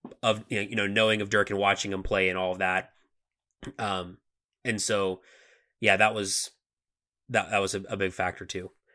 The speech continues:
But, um, okay, I don't really have anything else to say about Dirk at number,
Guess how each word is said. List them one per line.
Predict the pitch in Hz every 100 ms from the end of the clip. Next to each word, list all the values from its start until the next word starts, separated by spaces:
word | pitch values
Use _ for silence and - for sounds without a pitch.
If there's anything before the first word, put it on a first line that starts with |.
| _ 117
But, | 101 95 - _ - _ _ _ 120
um, | 104 95 92 _ _ _ _ _ _ -
okay, | 120 107 98 _ -
I | 123
don't | 139
really | 127
have | 110 104
anything | 107 101 110 104 104 117
else | 110 107
to | 113
say | - 107
about | 107 113 113 - 127
Dirk | 120 117
at | 120
number, | 117 117 117